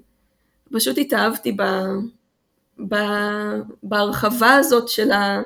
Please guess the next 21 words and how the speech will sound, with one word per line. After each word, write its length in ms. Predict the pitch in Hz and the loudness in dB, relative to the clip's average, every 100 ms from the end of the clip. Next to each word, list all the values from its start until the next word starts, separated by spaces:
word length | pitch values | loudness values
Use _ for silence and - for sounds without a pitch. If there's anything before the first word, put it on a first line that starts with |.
| _ _ _ _ _ - | _ _ _ _ _ -4
אמ, 400 | 196 190 196 202 - | 0 0 0 -2 -6
של 160 | - 208 | -6 -2
נקודת 420 | 196 196 220 220 | -2 -2 -4 -2
המבט 360 | 226 202 226 226 | -2 0 -2 0
שלי, 420 | 254 202 208 240 - _ _ | -2 -2 -4 -6 -16 _ _
מנקודת 500 | 214 196 196 208 208 | -2 0 0 0 0
מבט 320 | 208 202 208 202 | 0 0 0 0
מאוד 260 | 196 202 | 0 0
אנושית 500 | 202 196 - 247 254 240 | 0 0 -2 -2 -4 -6
ולוקאלית 880 | 214 202 196 196 202 202 226 285 - | -2 0 0 0 -2 0 0 0 0
כזאת, 300 | - 277 320 320 - _ _ _ _ - | -2 0 -2 -4 -20 _ _ _ _ -6
לנסות 400 | 226 233 254 254 | -4 0 2 2
להבין 300 | 233 240 226 | 2 2 0
דברים 300 | 214 208 202 | 0 0 0
ברמה 280 | 190 190 190 | -2 0 0
יותר 220 | 190 185 | -2 -4
רחבה. 400 | 185 - 220 240 - _ _ _ _ _ _ _ _ _ - | -4 -6 -6 -6 -8 _ _ _ _ _ _ _ _ _ 0
אמ, 520 | 196 190 190 196 226 233 _ _ _ _ - | 2 2 2 0 -2 -6 _ _ _ _ 0
ואז 220 | 240 254 | 2 4
הגעתי 280 | 262 247 247 | 6 4 4
לטכניון, 680 | 233 190 - 190 180 220 | 2 2 0 -2 -2 -4